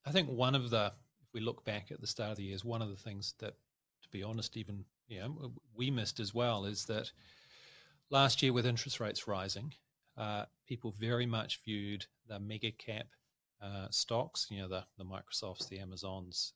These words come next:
uh, et cetera, as what you call long duration assets. Maybe not, and maybe it's Microsoft and, uh, Amazon, et cetera, are a bad example, but other tech companies where earnings were more likely to be large in the future than they are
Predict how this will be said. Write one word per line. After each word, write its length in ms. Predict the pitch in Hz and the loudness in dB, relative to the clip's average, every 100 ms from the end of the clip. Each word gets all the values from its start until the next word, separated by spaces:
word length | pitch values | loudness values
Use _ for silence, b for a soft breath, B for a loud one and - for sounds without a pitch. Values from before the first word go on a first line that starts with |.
| _ | _
uh, 360 | 95 90 95 95 - | -14 -12 -8 -10 -10
et 140 | 104 | -4
cetera, 440 | - 104 - 104 95 _ B B B B B B B - | -2 -2 -4 -6 -6 _ B B B B B B B 0
as 360 | 123 120 110 135 | 4 6 4 2
what 140 | 139 | 0
you 80 | 135 | -2
call 380 | - 120 104 104 | -2 -2 0 2
long 320 | 107 104 107 | 0 0 -4
duration 520 | 107 101 95 - 101 | -4 -2 0 -2 -4
assets. 600 | 95 - - - - - _ _ - | -4 -4 -6 -2 -2 -2 _ _ -2
Maybe 240 | 131 135 120 | 4 6 6
not, 260 | 117 117 | 6 6
and 220 | 113 110 - | 4 0 -4
maybe 320 | 120 110 101 95 170 | -6 -4 -4 -6 -14
it's 160 | 113 - 123 - _ _ 104 | -20 -20 -20 -20 _ _ -12
Microsoft 540 | - - 104 95 - | -8 -4 -4 -4 -4
and, 140 | 98 98 _ _ - 110 | -6 -6 _ _ -16 -16
uh, 60 | 104 - | -14 -8
Amazon, 440 | 107 101 101 98 | -6 -2 -2 -4
et 120 | 98 - | -4 -6
cetera, 320 | 104 - 98 | -6 -6 -6
are 100 | 95 | -6
a 40 | |
bad 220 | 95 101 | -2 -2
example, 500 | 95 92 104 104 123 110 | -2 -2 -2 0 -2 -2
but 140 | 107 - | -4 0
other 180 | 120 113 | 0 0
tech 280 | - 120 | -2 -4
companies 520 | - 107 107 98 98 107 | -6 -10 -8 -6 -6 -4
where 280 | 101 101 - b b b b b | -2 -2 -2 b b b b b
earnings 360 | 156 151 143 - | 4 6 6 4
were 140 | 127 | 4
more 200 | 120 123 | 4 4
likely 400 | 117 113 113 120 | 4 4 2 -4
to 100 | 107 | -4
be 140 | 101 104 | -2 -2
large 440 | 104 107 107 104 | 0 0 -2 -2
in 80 | 101 | -4
the 80 | 98 | -6
future 380 | - 104 - 104 | -8 -8 -6 -8
than 180 | 104 98 | -10 -10
they 80 | |
are 200 | 95 92 | -12 -14